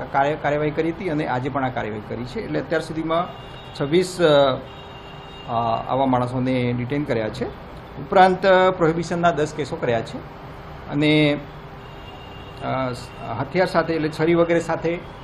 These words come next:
જે માણસો હોય એવા ત્રણ માણસોને એરેસ્ટ કર્યા છે, અ, ડિટેઇન કર્યા છે. ઉપરાંત જે હદપાર થયેલા હોય અને, અ, હદપારીનો હુકમનું ઉલ્લંઘન કરીને પરત આવી ગયેલા એવા બે માણસોને પણ, અ, ડિટેઇન કર્યા છે.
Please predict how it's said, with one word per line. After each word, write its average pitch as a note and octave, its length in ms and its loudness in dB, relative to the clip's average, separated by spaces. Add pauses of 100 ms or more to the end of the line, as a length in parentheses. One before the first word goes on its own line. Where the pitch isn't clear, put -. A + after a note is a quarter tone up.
(400)
જે E3+ 80 -2
માણસો D#3 360 4
હોય E3 120 4
એવા E3 140 6
ત્રણ F3 220 2
માણસોને C#3 400 2
એરેસ્ટ A2+ 240 -4
કર્યા A2+ 200 -6
છે, - 180 -12
અ, C3+ 240 0 (240)
ડિટેઇન C3 280 -4
કર્યા A#2 220 -2
છે. A#3 160 -6 (1300)
ઉપરાંત F3+ 420 0 (300)
જે F3 280 4
હદપાર D3+ 320 4
થયેલા F3+ 300 2
હોય D3+ 240 2 (380)
અને, E3+ 180 -2 (380)
અ, C#3+ 40 -4 (480)
હદપારીનો F3+ 440 2
હુકમનું F3+ 420 -2
ઉલ્લંઘન F#3 340 0
કરીને G3 300 -2
પરત F3 240 2
આવી E3 140 4
ગયેલા D#3 280 2
એવા D3+ 140 4
બે D3 160 2
માણસોને C3+ 520 0
પણ, B2+ 220 0
અ, G#2+ 140 -2 (340)
ડિટેઇન A#2+ 240 -6
કર્યા A#2+ 260 -2
છે. D#3 160 -8